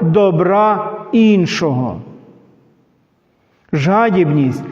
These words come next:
забирає у людини відчуття добра, відчуття того, що хтось теж потребує чогось. І оця жадібність, здавалось би, прості речі.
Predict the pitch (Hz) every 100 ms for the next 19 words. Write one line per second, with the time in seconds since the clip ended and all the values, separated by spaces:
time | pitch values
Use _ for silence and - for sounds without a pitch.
0 | - 175 156 208 180 202 233 240 208 -
1 | 190 180 190 175 160 165 165 165 185 156
2 | 151 135 151 165 139 120 - - - -
3 | - _ 180 208 214 220 175 214 214 196
4 | - - - 233 202 190 151 - 196 -
5 | - 233 214 220 269 240 - - 233 208
6 | 214 185 160 247 247 165 131 - 143 127
7 | 127 - - - - _ _ _ _ _
8 | _ _ _ _ _ _ _ _ _ 151
9 | 147 143 151 139 139 160 180 147 123 123
10 | 135 202 208 240 240 156 147 143 - 160
11 | - - 185 165 151 131 - -